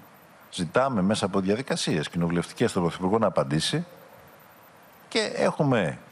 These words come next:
καταθέσει, α, αίτημα στην αρμόδια επιτροπή της Βουλής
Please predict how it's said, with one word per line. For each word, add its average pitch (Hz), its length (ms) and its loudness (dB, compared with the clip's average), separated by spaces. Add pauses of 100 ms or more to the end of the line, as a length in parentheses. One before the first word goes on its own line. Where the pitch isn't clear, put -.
(180)
καταθέσει, 123 840 0 (600)
α, 76 640 0 (300)
αίτημα 185 640 2 (220)
στην 139 220 0
αρμόδια 143 400 2
επιτροπή 95 400 0
της 85 140 -4
Βουλής 101 580 0